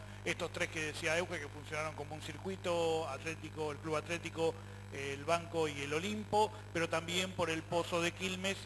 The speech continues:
y luego, finalmente, por la Escuela de Mecánica de la Armada. ¿Por qué lo iban llevando de un lado a otro? Porque le habían encontrado una manera de exprimir sus habilidades.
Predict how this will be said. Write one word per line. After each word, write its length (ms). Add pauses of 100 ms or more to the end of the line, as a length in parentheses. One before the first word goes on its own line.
y 100
luego, 500
finalmente, 480
por 180
la 80
Escuela 720
de 120
Mecánica 460
de 80
la 80
Armada. 420 (340)
¿Por 200
qué 420
lo 100
iban 280
llevando 520
de 160
un 100
lado 220
a 60
otro? 440 (300)
Porque 260
le 60
habían 220
encontrado 880
una 240
manera 400
de 100
exprimir 480
sus 240
habilidades. 640